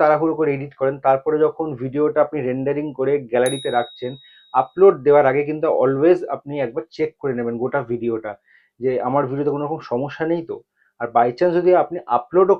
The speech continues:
করে দেন, তারপরে গিয়ে যদি আপনার মনে হয় যে একবার ভিডিওটা দেখা দরকার, তখন কিন্তু ওয়াইটি স্টুডিওতে গিয়ে আপনার ভিডিওটাকে আনলিস্টেড করে সেখান থেকে ভিডিওটা দেখতে পারেন, সেখানে কোনো অ্যাড কিন্তু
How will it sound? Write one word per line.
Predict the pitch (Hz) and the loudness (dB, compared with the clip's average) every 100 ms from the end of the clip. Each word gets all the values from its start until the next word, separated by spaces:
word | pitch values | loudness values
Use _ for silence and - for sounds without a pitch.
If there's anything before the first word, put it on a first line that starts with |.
| 143 | 0
করে | 123 113 | -2 0
দেন, | 123 175 - - | -2 -2 -10 -2
তারপরে | 135 135 - 147 190 | -2 -2 -2 0 2
গিয়ে | 214 190 | 2 2
যদি | 175 | 2
আপনার | 147 156 139 | 0 -4 -6
মনে | 131 135 | -4 -4
হয় | 151 151 | -2 0
যে | 135 | 0
একবার | - 143 143 | 0 -2 -2
ভিডিওটা | 131 131 135 123 | -4 -8 -4 -2
দেখা | 127 175 139 | -2 -2 0
দরকার, | 117 139 - - | 0 -2 -4 -4
তখন | 147 151 143 | -4 -6 -8
কিন্তু | 156 147 165 123 | -8 -2 0 2
ওয়াইটি | 127 151 165 180 185 - _ | 2 2 -2 -4 -4 -8 _
স্টুডিওতে | - 135 131 131 135 117 | -10 -6 -2 -2 -2 -6
গিয়ে | 120 139 151 139 | -6 -4 -2 -4
আপনার | 139 135 | -4 -6
ভিডিওটাকে | 127 139 143 143 - 165 | -4 -4 -6 -8 -10 -6
আনলিস্টেড | 185 196 185 - 156 147 - | -2 0 0 0 -2 -2 -4
করে | 143 139 | -6 -6
সেখান | 131 131 127 | -8 -8 -8
থেকে | 135 185 - _ _ _ | -6 -6 -6 _ _ _
ভিডিওটা | 127 131 143 185 | -6 -4 0 2
দেখতে | 127 120 117 | 0 -2 -8
পারেন, | 107 107 | -6 -6
সেখানে | 131 143 151 | -8 -8 -8
কোনো | 160 - | -8 -4
অ্যাড | 139 147 - 156 | -2 -2 -4 -10
কিন্তু | 147 | -4